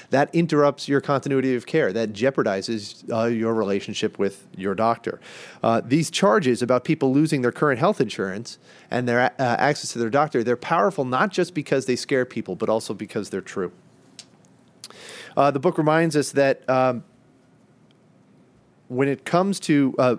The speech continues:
uh, denying coverage to, or denying coverage for services, uh, Medicare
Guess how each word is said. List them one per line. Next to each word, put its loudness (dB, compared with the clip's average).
uh, 0
denying 2
coverage 2
to, -4
or 2
denying 0
coverage -2
for -4
services, 0
uh, 4
Medicare 2